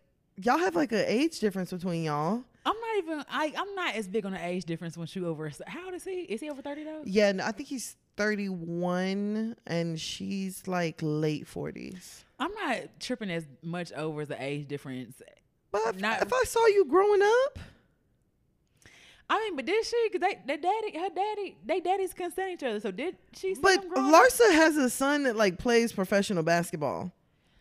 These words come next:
Speaker 1: So she's clearly been with Scotty for a minute.
Speaker 2: So they kids play together?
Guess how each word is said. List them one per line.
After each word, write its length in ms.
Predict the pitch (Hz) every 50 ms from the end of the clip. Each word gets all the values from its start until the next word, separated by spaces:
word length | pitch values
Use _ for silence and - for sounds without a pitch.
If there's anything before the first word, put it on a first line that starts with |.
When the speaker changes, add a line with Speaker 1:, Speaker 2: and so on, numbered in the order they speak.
| _ _
Speaker 1:
So 340 | - - - 311 277 277 277
she's 340 | - - - 339 359 392 -
clearly 380 | - - - 330 339 330 330
been 180 | 269 254 294 285
with 100 | 285 - -
Scotty 420 | - - 277 262 269 254 247 254
for 240 | - - 240 233 220
a 60 | 214
minute. 460 | 208 208 202 185 165 143 131 113 - _ _ _ _ _ _ _ _ _ _ _ _ _ _ _ _ _ _ _ _ _ _ _ _ _ _ _ _ _ -
Speaker 2:
So 100 | 214 214
they 80 | 226
kids 260 | 220 - 233 240 277
play 140 | - 330 311
together? 380 | 320 339 330 359 370 359 381